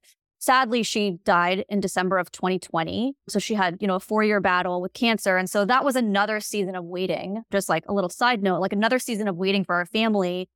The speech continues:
where we were so hopeful and confident and, like, positive that she was gonna get the healing that we believed she was gonna have. And so, yes, thank God she is in heaven. And I believe, you know, that we will see her again. It wasn't the healing that we expected. And so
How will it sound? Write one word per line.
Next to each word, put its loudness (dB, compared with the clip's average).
where 6
we 4
were 2
so 2
hopeful 0
and -2
confident -2
and, -4
like, -10
positive 0
that -2
she -2
was 0
gonna -2
get 0
the -10
healing -4
that -2
we -2
believed -8
she -4
was -2
gonna -8
have. -8
And 2
so, 4
yes, 2
thank 0
God 4
she 0
is 2
in -4
heaven. -2
And -6
I 4
believe, 0
you 0
know, 0
that 0
we 2
will 2
see 2
her 4
again. 2
It 2
wasn't 0
the 2
healing 0
that 2
we 0
expected. -6
And 2
so 4